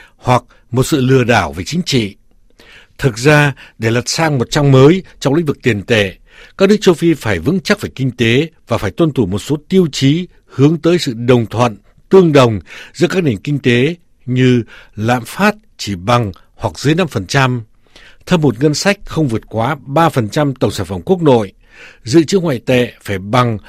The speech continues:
hoặc lớn hơn ba tháng nhập khẩu, vân vân. Thế nhưng cho đến nay, không một quốc gia nào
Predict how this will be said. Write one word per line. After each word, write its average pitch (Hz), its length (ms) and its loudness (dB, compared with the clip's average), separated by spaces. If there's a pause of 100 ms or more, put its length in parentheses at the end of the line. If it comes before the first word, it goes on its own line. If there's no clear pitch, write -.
(140)
hoặc - 280 -4
lớn 123 300 0
hơn 151 400 0
ba 131 200 0
tháng 156 220 -2
nhập - 140 0
khẩu, 87 420 -6
vân 135 160 0
vân. 123 320 2 (800)
Thế 143 180 0
nhưng 165 260 2
cho 131 160 0
đến 143 180 -2
nay, 131 300 0 (320)
không 180 260 0
một 131 180 4
quốc 196 160 2
gia 185 140 0
nào 117 340 0